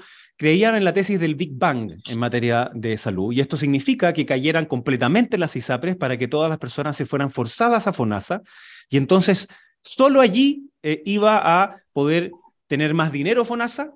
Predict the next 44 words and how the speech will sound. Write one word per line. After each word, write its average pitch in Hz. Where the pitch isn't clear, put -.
para 175
atender 160
a 165
toda 170
esta 170
población 151
y, 165
y 139
después 147
el 139
Estado 165
iba 165
a 151
poder 151
comprar 143
prestaciones 175
a, 165
eh, 120
las 131
entidades 139
privadas 151
que 151
quedaran, 139
eh, 107
sobreviviendo. 131
Por 120
supuesto 160
que 151
esto 147
es 139
una 135
ilusión 123
gigantesca, 147
no, 120
no, 107
no 107
quiero 110
entrar 110
en, 107
en, 92
en 95
mucho 110
detalle, 180
pero 139